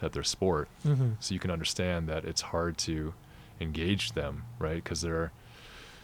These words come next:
Speaker 1: um, they've got the, they've got the blinders on.
Speaker 2: Sure.
Speaker 1: They're thinking, "I have to put everything into my sport if I'm gonna achieve my goals, my dreams."
Speaker 2: Mm-hmm.
Speaker 1: And we're saying, "Well, yes, we know that you're like that, but we need you to get thinking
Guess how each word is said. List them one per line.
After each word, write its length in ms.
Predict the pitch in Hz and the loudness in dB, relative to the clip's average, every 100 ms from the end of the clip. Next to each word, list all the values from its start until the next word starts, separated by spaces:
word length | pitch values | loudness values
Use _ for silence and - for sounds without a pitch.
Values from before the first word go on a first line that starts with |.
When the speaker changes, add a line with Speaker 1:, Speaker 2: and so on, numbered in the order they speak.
| - - - - - | -20 -20 -20 -14 -8
Speaker 1:
um, 500 | 92 85 78 78 78 - - - - - - - | -4 -2 -2 -4 -8 -16 -20 -20 -20 -20 -20 0
they've 140 | 98 | 6
got 220 | 98 - | 6 4
the, 160 | 90 76 | 2 2
they've 120 | - 92 | 2 4
got 140 | 87 | 2
the 60 | 76 | 2
blinders 460 | 80 87 101 82 | 2 4 4 2
on. 60 | - | 6
Speaker 2:
Sure. 260 | 185 160 - | 8 6 4
Speaker 1:
They're 120 | 135 | 2
thinking, 440 | 101 92 90 82 - - - | 2 2 2 0 -4 -14 -2
"I 120 | 101 95 | 4 6
have 140 | 95 | 6
to 80 | - | 4
put 200 | 92 82 | 2 6
everything 380 | 101 110 95 87 | 6 8 6 4
into 140 | 85 | 2
my 100 | 78 | 2
sport 360 | 78 - 131 90 | 2 6 8 8
if 120 | 87 | 4
I'm 120 | 85 | 2
gonna 180 | 85 82 | 2 0
achieve 340 | 85 - 90 80 | 0 0 0 0
my 140 | 71 | -2
goals, 400 | 73 90 71 - | 2 4 2 0
my 100 | 69 | -4
dreams." 380 | 71 87 80 - 170 | -2 -2 -2 2 4
Speaker 2:
Mm-hmm. 200 | 160 131 107 - - - - | 6 4 2 -10 -20 -20 -6
Speaker 1:
And 120 | 90 90 | 2 6
we're 100 | 107 | 8
saying, 360 | - 95 90 | 8 4 4
"Well, 380 | 95 101 90 82 - - - - - - - - | 6 8 8 4 -4 -20 -20 -20 -20 -20 -14 4
yes, 480 | 107 104 - - - | 6 8 4 0 0
we 140 | 95 | 4
know 240 | 98 113 | 10 12
that 200 | 110 95 | 12 8
you're 140 | 95 92 | 6 6
like 240 | 95 104 | 6 6
that, 280 | 95 85 85 - | 4 2 0 2
but 240 | 92 87 - - - - - | 2 2 -2 -12 -20 -18 -4
we 120 | 95 | 0
need 200 | 101 101 | 4 4
you 60 | 95 | 4
to 80 | |
get 180 | 95 90 | 2 4
thinking 460 | 110 95 95 90 | 2 2 0 0